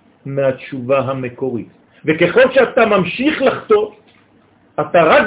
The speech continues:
בשאלות, ואתה יותר ויותר מתרחק מהתשובה המקורית.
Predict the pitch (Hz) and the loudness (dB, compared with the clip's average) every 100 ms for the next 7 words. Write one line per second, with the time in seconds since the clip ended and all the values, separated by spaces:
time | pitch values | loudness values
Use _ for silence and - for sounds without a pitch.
0 | 214 262 240 - 233 220 202 226 - _ | 2 0 0 0 2 4 4 0 -4 _
1 | _ _ _ _ _ _ _ _ _ _ | _ _ _ _ _ _ _ _ _ _
2 | _ _ _ _ - 131 - 143 139 135 | _ _ _ _ -4 -2 0 0 0 2
3 | 247 277 254 262 233 - 226 214 196 - | 4 4 4 4 4 4 2 2 0 -4
4 | 180 160 160 190 170 170 160 - 160 143 | -4 -2 -4 -6 -4 -6 -6 -8 -8 -6
5 | 160 156 151 - 135 120 104 | -4 -6 -8 -12 -12 -12 -14